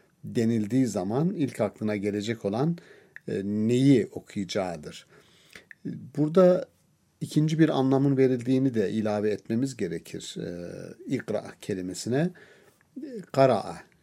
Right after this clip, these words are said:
kökü hem davet et anlamına gelir hem de oku anlamına gelir. E, ister davet ol-,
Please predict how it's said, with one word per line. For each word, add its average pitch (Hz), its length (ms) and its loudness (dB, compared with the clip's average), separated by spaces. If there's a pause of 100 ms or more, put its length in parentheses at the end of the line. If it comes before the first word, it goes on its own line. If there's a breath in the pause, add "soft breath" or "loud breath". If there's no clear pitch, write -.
(160)
kökü 151 400 -2
hem 147 380 0
davet 117 440 0
et - 280 -16 (400)
anlamına 92 460 -8
gelir 110 400 -2
hem 113 260 -2
de 135 120 0
oku 120 460 -4
anlamına 92 440 -10
gelir. 123 460 0 (680 loud breath)
E, - 60 -6 (500)
ister 151 460 6
davet 131 420 6
ol-, 123 260 2